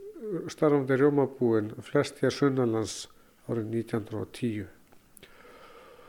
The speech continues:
Og, eh, og þetta voru að jafnaði samvinnufélag, sem sagt, þannig að þeir sem lögðu inn voru eigendur. Og hér við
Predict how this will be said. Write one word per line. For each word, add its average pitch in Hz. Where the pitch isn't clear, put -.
Og, 120
eh, 120
og 139
þetta 156
voru 151
að 143
jafnaði 151
samvinnufélag, 104
sem 127
sagt, -
þannig 117
að -
þeir 147
sem 127
lögðu 117
inn 156
voru 139
eigendur. 123
Og 113
hér 131
við 123